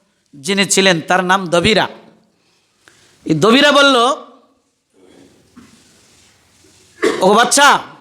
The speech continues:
ফেরাউন, আপনি যে স্বপ্ন দেখেছেন, বাইতুল মুকাদ্দাস থেকে, বাইতুল মুকাদ্দাসের দিক থেকে এক খণ্ড আগুন এসে মিশরে প্রবেশ করেছে।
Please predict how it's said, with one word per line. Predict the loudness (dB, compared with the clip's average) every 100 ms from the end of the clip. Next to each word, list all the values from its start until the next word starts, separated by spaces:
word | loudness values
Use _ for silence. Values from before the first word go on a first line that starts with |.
| _ _ _ _ _ _ _ _ -10
ফেরাউন, | -2 2 4 4 0 -6 -20 _ _ _ _ _ _ _ _ _ _ _ -20 -10
আপনি | -6 -4 -4
যে | -4
স্বপ্ন | -4 -4 -6 -4
দেখেছেন, | -4 -2 -2 -2 -2 -6
বাইতুল | -6 -4 -2 -4 -6
মুকাদ্দাস | -6 -6 -6 -4 -4 -4
থেকে, | -6 -4 -4 -4 -12 -18 -20 -20 -20 _ _ _ -20 -20 -20 -4
বাইতুল | -2 0 0
মুকাদ্দাসের | 0 -2 -4 -2 -2 0 -4 -2
দিক | -4 -4
থেকে | -4 -2 -4 -10 _ _ _ _ _ _ _ _ _ _ _ _ _ _ _ _ _ _
এক | 0 0 0
খণ্ড | -2 -2 2
আগুন | 0 0 -4
এসে | -4 -6
মিশরে | -6 -4 -4
প্রবেশ | -2 0 0 0
করেছে। | 0 0 -2 -4